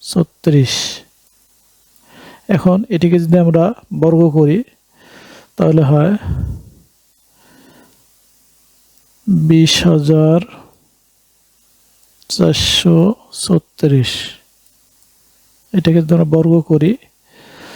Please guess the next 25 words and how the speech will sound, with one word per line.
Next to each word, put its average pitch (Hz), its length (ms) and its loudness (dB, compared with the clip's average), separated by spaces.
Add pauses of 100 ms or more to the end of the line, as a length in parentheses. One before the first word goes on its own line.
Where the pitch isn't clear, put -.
(340)
তাহলে 180 300 2 (120)
হয়, 170 220 0 (1040)
প্রথমে 202 340 2
জোড়া 185 260 4
জোড়া 180 240 2
সাজাতে 165 320 0
হবে 165 180 2
বর্গ 160 140 2 (120)
করার 156 260 0
সময় 165 260 2 (480)
ডান 160 220 0
পাশ 151 120 -2 (120)
থেকে। 151 200 -2 (840)
তাহলে 165 280 0
থাকলো 165 220 2
এখানে 160 200 0 (100)
দুই, 143 160 2 (380)
তাহলে 156 240 0 (400)
দুইয়ের 170 340 2
নিচের 180 380 0 (720)
কোন 180 100 0 (120)
সংখ্যা 175 320 0
দিয়ে 180 140 2 (480)
ভাগ 147 120 2 (120)
করা 170 160 2